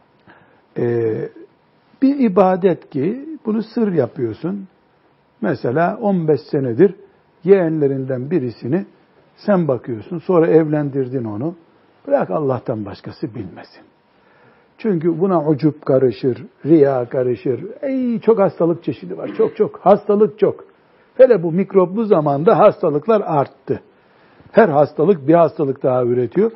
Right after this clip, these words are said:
Onu gizleriz. Ama şeriatımıza, e, güç katacak şeyleri, mesela, e, sülalede hiç kimse,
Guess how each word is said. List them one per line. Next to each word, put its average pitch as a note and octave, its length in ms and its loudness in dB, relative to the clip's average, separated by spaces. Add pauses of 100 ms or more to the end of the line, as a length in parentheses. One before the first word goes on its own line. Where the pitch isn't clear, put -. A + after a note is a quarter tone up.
(320)
Onu G#3 200 6
gizleriz. C#3+ 560 0 (440)
Ama D3 180 2
şeriatımıza, D#3 1040 2 (680)
e, C3+ 60 2 (1200)
güç C3+ 440 0
katacak B2 680 -2 (240)
şeyleri, B2+ 640 0 (440)
mesela, A#2 540 -2 (720)
e, G#2+ 380 -4
sülalede C#3 840 2 (300)
hiç - 300 0
kimse, C#3+ 580 -2